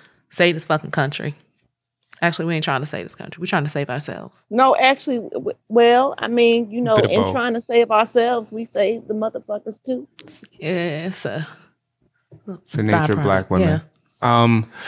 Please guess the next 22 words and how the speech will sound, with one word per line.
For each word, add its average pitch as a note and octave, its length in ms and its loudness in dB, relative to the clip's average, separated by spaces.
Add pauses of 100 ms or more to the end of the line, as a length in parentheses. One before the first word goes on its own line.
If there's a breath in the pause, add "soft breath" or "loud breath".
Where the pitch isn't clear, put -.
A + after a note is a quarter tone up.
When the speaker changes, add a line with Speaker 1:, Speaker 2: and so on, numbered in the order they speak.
(720 loud breath)
Speaker 3:
can D#3+ 160 6
I B3+ 160 4
ask A#3+ 160 2
a F#3+ 40 0
question? F3 500 2 (960)
Speaker 1:
Mm-hmm. B3 1300 -6 (440)
Speaker 3:
Should, A#3 440 0 (180)
should, - 340 -8 (600)
or D#3 300 4 (280)
can F3+ 400 2
we G3 400 -4 (480)
consider D#3 580 0
perhaps D3 760 0 (120)
making C#3+ 540 2
a, A#2+ 320 2
a, A2+ 380 0 (1400)
a B2 260 4
distinction C#3+ 680 0
between A#2+ 460 -2
males A#2 400 0
and G2 160 -2
men A#2 360 -4